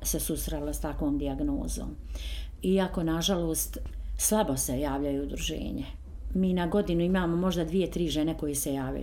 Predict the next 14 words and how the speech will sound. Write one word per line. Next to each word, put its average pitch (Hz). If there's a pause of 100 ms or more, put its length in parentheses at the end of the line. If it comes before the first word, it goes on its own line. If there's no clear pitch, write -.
(140)
u 175
udruženje, 143
a 160
znamo 170
informaciju, 175
imamo 180 (520)
što -
se -
tiče 170
dojke 185
da 165
trideset 180
do 156
trideset 165